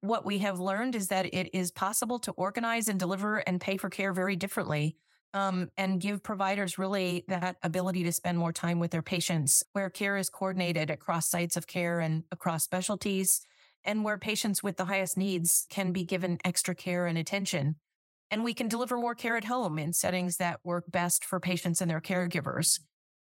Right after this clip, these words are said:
I think we have learned a lot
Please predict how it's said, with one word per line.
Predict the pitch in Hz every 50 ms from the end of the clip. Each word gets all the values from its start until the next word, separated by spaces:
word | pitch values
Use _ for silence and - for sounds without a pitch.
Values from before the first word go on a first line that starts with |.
| _ _ _ _ -
I | 202
think | 202 247 247 240 - - - - 175 - - _ - - _ _ _ _ - - _ _ _ -
we | 202 220
have | 202 214 208 185
learned | 185 196 208 214 220 226 220
a | 196 165
lot | 190 185 180 175 196 240 269